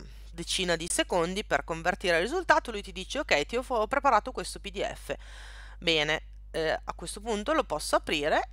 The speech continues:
e, e mi ha preparato questo P D F che si è convertito perfettamente, quindi a questo punto me lo vado a salvare e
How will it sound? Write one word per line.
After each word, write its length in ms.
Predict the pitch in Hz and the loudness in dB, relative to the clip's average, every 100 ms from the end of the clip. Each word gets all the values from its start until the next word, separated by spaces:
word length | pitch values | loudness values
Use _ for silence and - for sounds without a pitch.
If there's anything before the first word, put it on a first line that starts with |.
| - | -2
e, 320 | 175 165 - | 0 0 -2
e 160 | - 175 | -8 -6
mi 200 | 180 240 | -2 0
ha 40 | |
preparato 540 | - - 311 147 - | 0 2 4 4 0
questo 240 | 247 - - | -8 -10 -10
P 100 | 180 | -8
D 160 | 240 | -4
F 320 | 320 147 - - - - | -4 -6 -8 -8 -8 -8
che 120 | 185 | -6
si 160 | - | -2
è 60 | 175 | -2
convertito 640 | - 196 208 233 220 - | -2 0 2 0 -2 -8
perfettamente, 720 | - 185 - - 247 220 131 143 | -8 -8 -8 -4 0 0 -2 -8
quindi 420 | - 226 156 143 | -6 -4 -4 -6
a 200 | - 156 - | -4 -4 -4
questo 380 | 180 - - | -6 -6 -6
punto 460 | 208 240 185 156 156 | -6 -4 -4 -4 -6
me 300 | 160 202 226 | 0 4 4
lo 140 | 175 | 6
vado 260 | 151 175 123 | 10 10 8
a 40 | |
salvare 880 | 143 - 240 214 156 135 143 165 285 - - - - - - - - | 0 6 6 8 4 4 4 2 2 -4 -16 -16 -16 -16 -16 -16 -2
e 420 | 190 202 254 - | 4 6 6 2